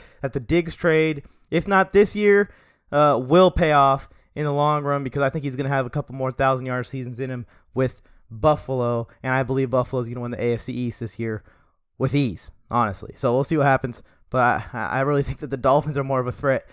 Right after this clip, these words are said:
than the Patriots going into the twenty twenty season. The next deal, or next move, Cam Newton to the Patriots. Staying in the East, I am guilty. Just like the rest of you, as soon as Cam Newton was signed,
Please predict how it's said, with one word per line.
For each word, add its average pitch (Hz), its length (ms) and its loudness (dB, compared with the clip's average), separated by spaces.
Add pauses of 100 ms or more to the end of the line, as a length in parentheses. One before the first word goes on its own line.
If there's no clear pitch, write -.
(200)
than 135 100 -10
the 127 80 -4
Patriots 127 560 -4 (220)
going 127 240 -8
into 123 180 -10
the 113 80 -8
twenty 123 300 -10
twenty 113 260 -10
season. 101 460 -10 (380)
The 180 80 4
next 202 200 4
deal, 202 340 4
or 143 120 0
next 165 420 0 (400)
move, 147 500 0 (1040)
Cam 202 320 2
Newton 190 380 -2 (240)
to 151 120 -4
the 143 80 0
Patriots. 131 680 -4 (720)
Staying 180 420 2
in 185 80 0
the 185 100 -2
East, 170 440 -2 (240)
I 139 160 2
am 156 220 0
guilty. 131 440 -2 (1000)
Just 139 220 -2
like 196 160 2
the 226 80 2
rest 214 240 2
of 190 60 -6
you, 185 340 2 (340)
as 117 80 -6
soon 160 180 -2
as 180 120 -4
Cam 196 180 2
Newton 196 200 -2
was 196 100 -2
signed, 175 420 0